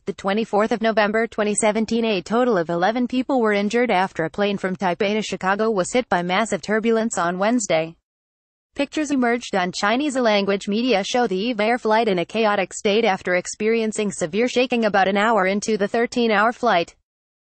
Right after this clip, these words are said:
The Boeing seven seven seven landed in Chicago as scheduled.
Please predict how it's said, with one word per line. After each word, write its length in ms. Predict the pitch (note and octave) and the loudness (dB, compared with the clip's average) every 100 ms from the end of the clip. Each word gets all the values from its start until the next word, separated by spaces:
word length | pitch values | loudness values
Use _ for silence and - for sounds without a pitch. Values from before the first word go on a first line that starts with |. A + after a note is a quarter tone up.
| _ _ - | _ _ -4
The 100 | G3+ | 0
Boeing 400 | G3+ A3 A#3 A#3+ | 2 2 0 -2
seven 360 | - F3+ G#3 | -2 -2 0
seven 320 | A3+ B3 A#3+ C4 | 0 0 0 -2
seven 360 | - A3 G3 | 0 0 0
landed 320 | E3+ G3+ A3 | 0 0 0
in 80 | A3 | 0
Chicago 540 | G3 B3 G#3 G3 A3 A3+ | -2 -2 0 2 2 2
as 120 | G#3 | 0
scheduled. 560 | - G#3+ F3 F3 E3+ | -2 -2 -2 -4 -6